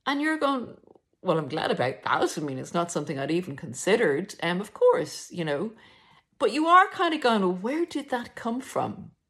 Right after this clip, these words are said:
And lo and behold, you may find months down the road that the narcissist was actually cheating or was on to someone on the phone to kind of set up your,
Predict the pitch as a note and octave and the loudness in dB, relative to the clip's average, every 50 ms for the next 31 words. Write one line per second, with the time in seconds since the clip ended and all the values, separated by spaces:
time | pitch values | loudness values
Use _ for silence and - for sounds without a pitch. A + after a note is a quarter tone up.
0 | _ _ _ - - - - _ - G3 G#3 A3+ A3+ A#3+ B3 C4+ D4 F4 F#4 F#4+ | _ _ _ -20 -20 -20 -16 _ -2 0 2 2 4 6 8 8 8 6 4 0
1 | F#4 F4 E4 C#4 A#3 F#3 F3+ - A3+ - G3 F3 E3 C#3 - - - - - - | -2 -2 -4 -4 -4 -4 -4 0 0 2 2 2 0 -2 -4 -6 -12 -14 -14 -14
2 | - - _ _ _ _ _ _ _ _ _ _ - F3 E3 F3 G#3 A3 B3 C#4 | -16 -16 _ _ _ _ _ _ _ _ _ _ -10 -6 -2 0 2 2 2 2
3 | C4 B3+ A#3 F3+ F3+ F#3 - - D#3+ D3 C3 G#2+ F#2+ F#2+ - - - - - - | 4 4 6 6 6 4 2 2 2 2 2 0 -2 -6 -8 -10 -10 -12 -14 -16
4 | - _ _ _ _ _ _ _ _ - F3+ G3 F#3+ G#3 A#3 A3 - - - G3+ | -16 _ _ _ _ _ _ _ _ 2 4 6 6 6 6 2 -4 -4 0 2
5 | F3+ F3 E3+ D#3 C#3+ C#3+ D3 E3 F3 F3+ E3+ C#3+ C3+ D#3 E3 - - - _ _ | 2 2 2 0 0 2 6 6 8 8 6 4 2 -2 -6 -10 -14 -20 _ _
6 | _ _ _ - F3 F3 G#3 F3+ F3 F3+ F3+ F#3+ F#3+ F#3+ - - - D#3+ D#3 D#3 | _ _ _ -6 -2 0 2 2 4 6 6 6 4 2 -4 -6 -6 -6 -6 -6
7 | - - D#3+ D3+ D#3+ F3+ G3+ A3 G#3 G#3+ E3+ E3 E3 - - - C#3+ C#3 C3+ - | -8 -4 0 4 6 6 6 6 6 4 2 2 0 -6 -10 -10 -10 -10 -12 -10
8 | - C#3+ C#3 C#3 - - B2+ B2 B2+ C3+ D#3 - - _ - - - _ - F#3+ | -10 -10 -10 -10 -8 -8 -8 -8 -8 -10 -12 -14 -18 _ -20 -20 -10 _ 4 6
9 | F3+ F#3+ G3 G3+ G3+ F3+ F3 F3 D#3+ F#3 D#3+ D#3 D#3 D#3 - C#3 - - D#3+ D3 | 8 10 10 10 8 8 6 6 4 4 2 2 0 -2 -6 -6 -4 -2 -2 -2
10 | D3 C#3+ C#3+ C#3+ C#3 C#3 C#3 - - E3 D#3 D3+ D3 D3 C#3+ C#3+ - - - - | 0 -2 -2 -4 -4 -8 -8 -2 2 4 4 4 4 2 0 -4 -8 -12 -16 -20
11 | _ - - E3 - F#3 D#3 D#3 D3+ D#3 - - F3 E3+ F3 - E3+ D#3+ D3 D3+ | _ -12 -8 -4 -2 0 0 0 0 -2 0 2 4 4 4 4 4 4 4 2
12 | - - - D3+ D#3 D#3 D3+ D3 D3 D3 D3 C#3+ D3 C#3+ | -2 -8 -4 0 0 2 2 2 2 2 2 0 -2 -4